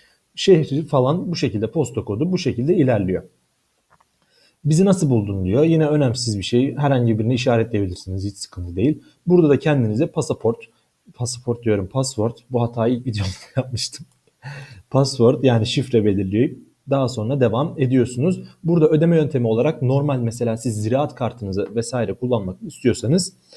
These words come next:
buradan Turkish Credit, e, Bank Card via Patient diyor. Bunu seçebilirsiniz veya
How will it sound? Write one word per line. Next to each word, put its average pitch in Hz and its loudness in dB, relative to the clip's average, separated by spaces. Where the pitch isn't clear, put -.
buradan 147 4
Turkish 156 0
Credit, 147 4
e, 107 2
Bank 151 4
Card 139 2
via 135 6
Patient 127 2
diyor. 101 0
Bunu 139 4
seçebilirsiniz 131 0
veya 151 2